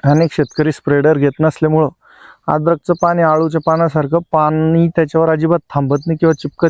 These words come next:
नाही किंवा पसरत नाही. तर त्याच्यामुळे तुम्ही कंपल्सरी प्रत्येक फवारणीला आपलं, अ, जे सिलिकॉन बेस स्प्रेडर येतं,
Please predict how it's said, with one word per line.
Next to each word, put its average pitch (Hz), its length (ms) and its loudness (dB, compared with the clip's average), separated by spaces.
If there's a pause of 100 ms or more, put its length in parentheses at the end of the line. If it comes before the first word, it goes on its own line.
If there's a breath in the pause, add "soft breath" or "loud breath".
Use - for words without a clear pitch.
नाही 165 100 0
किंवा 170 300 0
पसरत 160 300 -2
नाही. 151 180 0 (680 loud breath)
तर 147 80 0
त्याच्यामुळे 156 520 0
तुम्ही 180 240 0 (440)
कंपल्सरी 180 560 0
प्रत्येक 147 520 -4
फवारणीला 143 480 0 (600 soft breath)
आपलं, 151 600 0 (140)
अ, 156 100 -2 (640)
जे 135 220 0
सिलिकॉन 160 500 0
बेस 165 140 0
स्प्रेडर 139 420 0
येतं, 143 240 -2